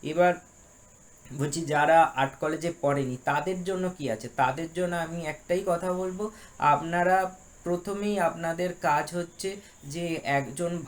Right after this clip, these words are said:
ভালো কারুর কাছ থেকে একটি বেসিক স্টাডিটা শিখুন, অন্তত চারটে বছর একজনের কাছে শিখুন। একজনের কাছে প্রপার যদি গাইডেন্স নেন, তাহলে আপনারা পুরো আর্টের ব্যাপারটা বুঝতে পারবেন, এবং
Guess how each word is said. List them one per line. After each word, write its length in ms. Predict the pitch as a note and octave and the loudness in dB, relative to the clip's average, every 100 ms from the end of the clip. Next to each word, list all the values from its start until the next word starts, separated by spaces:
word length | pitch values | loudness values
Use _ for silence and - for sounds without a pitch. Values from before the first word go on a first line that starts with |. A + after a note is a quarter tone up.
| - | 0
ভালো 280 | C#3 D#3+ | 2 2
কারুর 400 | F3 E3 D#3+ E3+ E3 | 0 2 0 0 -6
কাছ 300 | D3+ C#3+ - - | -2 -2 -4 -8
থেকে 300 | D#3+ - F3 | -10 -4 -6
একটি 340 | C#3 - F3+ C#3 C3 | -6 -10 -12 -10 -6
বেসিক 400 | D3 C#3+ F#3 F3+ | -6 -4 -6 -6
স্টাডিটা 720 | - - D3 C#3+ D3+ E3+ D#3+ | -8 0 2 2 0 -2 -4
শিখুন, 360 | C#3+ C3 C3 A#2 | -4 -8 -8 -8
অন্তত 800 | B2+ D3+ E3 - F3 - F3+ F3 - | -4 -6 -6 -6 -6 -4 -4 -4 -2
চারটে 600 | D3+ D3+ - - F3 E3+ | 0 0 -2 -8 -4 -4
বছর 500 | C#3+ C#3+ C#3+ F3 F3 | -2 -4 -2 -2 0
একজনের 600 | D3 C#3 C#3+ C#3+ D3 D3+ - | 0 -2 -4 -10 -10 -10 -2
কাছে 280 | C3+ C3+ C#3+ | -2 -2 -10
শিখুন। 420 | - F3+ E3 A#2 - - - | -10 -10 -6 -6 -8 -20 -10
একজনের 480 | - C3 C#3+ D#3+ E3 | -2 -2 -2 -6 -4
কাছে 200 | D#3+ D#3 E3+ | -4 -6 -6
প্রপার 420 | D#3 D3 D#3+ F3 | 0 0 4 2
যদি 220 | F3 E3+ E3 C#3 | 2 -4 -2 4
গাইডেন্স 560 | C3 D3 F3+ F#3 E3 | 4 4 0 -2 -2
নেন, 160 | D#3 D3 C#3 | -6 -8 -2
তাহলে 300 | C#3 D3 E3 | -2 0 0
আপনারা 360 | E3 D#3 D#3+ E3+ | 0 -2 -2 -2
পুরো 240 | - F3 | 0 0
আর্টের 400 | E3 C#3+ C#3 E3+ | 2 2 0 -4
ব্যাপারটা 520 | E3 E3 E3+ F3+ - | 4 4 4 0 0
বুঝতে 340 | C#3+ C#3 A#2 B2+ | 0 -2 -2 -4
পারবেন, 260 | A#2 A2 | -4 -6
এবং 160 | A#2 C3+ | -6 -6